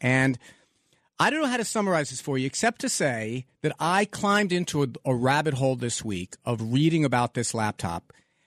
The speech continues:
And I have done a lot of reading, so you don't have to.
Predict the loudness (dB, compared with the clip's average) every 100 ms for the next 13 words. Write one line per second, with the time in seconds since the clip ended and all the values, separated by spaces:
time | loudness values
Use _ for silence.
0 | _ _ 0 0 0 0 -2 -2 0 2
1 | 2 0 -2 -2 2 0 0 -2 0 -2
2 | -2 -2 -2 0 -2 -4 -8